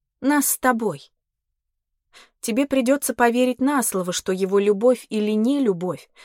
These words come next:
была не так важна для меня, как то, что я любила его. Для тебя все еще безымянного. Возможно, навсегда.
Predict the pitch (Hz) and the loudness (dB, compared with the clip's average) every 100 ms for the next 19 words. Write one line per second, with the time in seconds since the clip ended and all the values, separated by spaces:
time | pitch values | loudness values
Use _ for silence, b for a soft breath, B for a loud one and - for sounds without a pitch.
0 | b 214 240 262 269 320 302 226 226 226 | b 0 2 4 4 2 -2 0 0 2
1 | 254 185 190 208 233 233 - 190 - 262 | 0 0 0 0 0 0 -4 -8 -4 0
2 | 262 - 226 214 233 233 214 240 240 220 | 0 -2 -4 0 0 0 -2 -2 -2 -2
3 | 233 220 180 123 _ _ _ _ _ _ | -4 -4 -4 -6 _ _ _ _ _ _
4 | _ 190 202 - 214 247 - 240 240 - | _ -2 -2 2 2 0 -2 -2 -2 -2
5 | 247 220 226 254 262 254 170 147 143 - | -4 -2 2 2 2 2 -4 -8 -12 -20
6 | _ _ _ _ _ _ 180 185 196 196 | _ _ _ _ _ _ -6 -4 -2 -2
7 | 214 196 190 _ _ _ _ _ - 196 | -2 -4 -8 _ _ _ _ _ -8 -6
8 | - 214 190 170 143 | -4 -6 -8 -10 -12